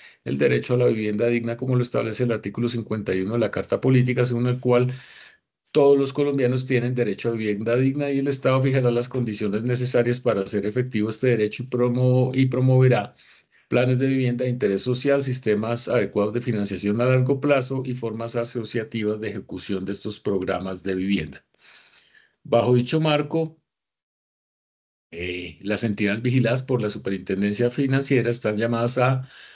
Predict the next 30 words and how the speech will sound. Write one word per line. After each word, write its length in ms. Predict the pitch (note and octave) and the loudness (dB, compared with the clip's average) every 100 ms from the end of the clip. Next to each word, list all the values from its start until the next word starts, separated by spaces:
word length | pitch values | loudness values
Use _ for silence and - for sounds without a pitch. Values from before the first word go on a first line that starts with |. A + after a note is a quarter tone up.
| - | -4
atender 500 | B2+ B2+ C3 B2+ A#2+ | -2 0 2 2 2
un 120 | B2+ | 0
estándar 500 | B2 B2 A#2+ A#2+ A#2+ | -2 -4 -4 -2 -2
de 80 | A#2 | -2
diligencia 760 | G#2+ G2 G2 G2+ G2 A#2 A2+ - _ _ | -2 -2 -4 -4 -4 -4 -6 -8 _ _
propio 520 | - C3+ B2+ B2+ B2+ B2+ | 2 2 4 2 0 0
en 80 | |
la 60 | A2 | -2
ejecución 480 | A2 G#2 F#2+ G2 G2 | -4 -6 -6 -4 -2
de 100 | A#2 | -2
las 160 | A#2+ | -2
actividades 540 | B2+ C3 G#2+ F#2+ G2+ A#2 | -2 -2 0 0 0 -2
autorizadas, 800 | A#2+ C#3 C3+ C3 A#2 B2 C3 - - - - - | -2 0 0 2 2 2 0 -6 -20 -20 -12 -2
las 160 | C3 C3 | 0 2
cuales 320 | C3+ C3 B2+ | 2 2 2
deben 260 | B2+ B2+ | 2 0
estar 380 | B2+ B2+ G#2 G#2 | -2 -4 -4 -4
por 160 | A#2 A#2 | -4 -2
ellos 220 | A#2 B2 | 0 -2
precedido 640 | C3+ C3 C#3 A#2 A#2 A#2+ | -2 -2 0 0 0 -2
por 100 | A#2+ | -2
un 100 | G#2 | -4
conjunto 480 | G2 A#2+ A#2 A#2+ B2 | -2 -2 0 0 2
de 60 | A#2+ | 2
medidas 380 | A2 G2 G2 A#2 | 2 0 0 -2
intuitivas 640 | A#2 G#2 G2+ G#2 G#2+ A#2 | -2 -2 2 4 4 2
de 80 | A#2+ | 0
precaución 540 | A2 - F2+ G#2 G2+ | -2 -2 -2 -2 -2
e 40 | |
información 720 | A#2+ B2 B2 C3 C3 B2+ B2+ | -2 0 2 2 2 2 0